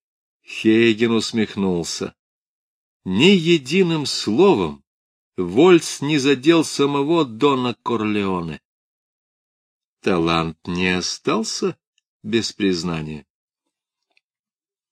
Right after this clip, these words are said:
Джек Вольц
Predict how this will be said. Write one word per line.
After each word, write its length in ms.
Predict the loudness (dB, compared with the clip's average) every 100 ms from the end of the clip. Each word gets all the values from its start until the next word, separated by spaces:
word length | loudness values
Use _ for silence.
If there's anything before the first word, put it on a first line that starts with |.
| _ _ _ _ _ _ _ _ _ _ _ _ _ _ _ _ _ _ _ _ _ _ _
Джек 360 | 2 6 6 6
Вольц 500 | 8 8 6 -4